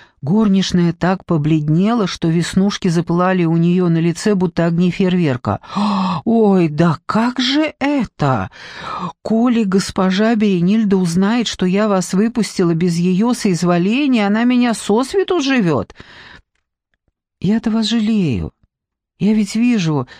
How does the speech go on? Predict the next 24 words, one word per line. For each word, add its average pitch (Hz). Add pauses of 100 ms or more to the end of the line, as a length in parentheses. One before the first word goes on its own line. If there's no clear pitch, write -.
(220)
как 214
вы 208
тут 202
со -
скуки 190
помираете, 185
одна, 196
одинёшенька. 180 (680)
И -
потом, 160 (320)
вы 202
со -
мной 196 (140)
вон 208
как 233
хорошо 214
обходитесь, 143
говорите 190 (220)
«вы», 202 (320)
слушаете, 214 (180)
когда 202
я 202
чего 185
рассказываю. 165